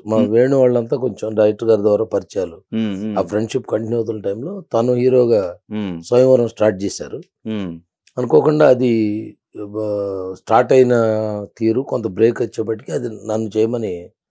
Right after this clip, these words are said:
Speaker 1: వస్తే, నేను అప్పుడు సమరసింహారెడ్డి co-director-గా ఉన్నా.
Speaker 2: ఉమ్. అది ఫస్ట్ అరుణ్ ప్రసాద్ గారిది కదా? ఫస్ట్
Speaker 1: ఫస్ట్ వేణు.
Speaker 2: ఆహా.
Speaker 1: వేణు హీరోగా
Speaker 2: ఆ, కాదు,
Speaker 1: చిన్న
Speaker 2: డైరెక్టర్,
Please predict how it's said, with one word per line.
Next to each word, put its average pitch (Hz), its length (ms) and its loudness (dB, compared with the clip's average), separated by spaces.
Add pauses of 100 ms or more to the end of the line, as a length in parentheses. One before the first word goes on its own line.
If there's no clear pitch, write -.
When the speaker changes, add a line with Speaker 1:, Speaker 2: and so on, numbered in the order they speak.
(460)
Speaker 1:
వస్తే, 185 560 -4
నేను 127 180 4
అప్పుడు 113 140 0
సమరసింహారెడ్డి 127 640 0
co-director-గా 98 460 0
ఉన్నా. 65 260 -16
Speaker 2:
ఉమ్. 95 160 -18
అది 110 380 -8
ఫస్ట్ - 340 -16
అరుణ్ 110 260 -4
ప్రసాద్ 92 260 -6
గారిది 85 320 -12
కదా? 233 120 -14 (360)
ఫస్ట్ - 520 -8
Speaker 1:
ఫస్ట్ 170 240 0
వేణు. 135 360 6 (420)
Speaker 2:
ఆహా. 107 220 -8
Speaker 1:
వేణు 147 280 4
హీరోగా 113 480 4
Speaker 2:
ఆ, 123 80 0
కాదు, 101 260 -2
Speaker 1:
చిన్న 127 140 2
Speaker 2:
డైరెక్టర్, 151 300 2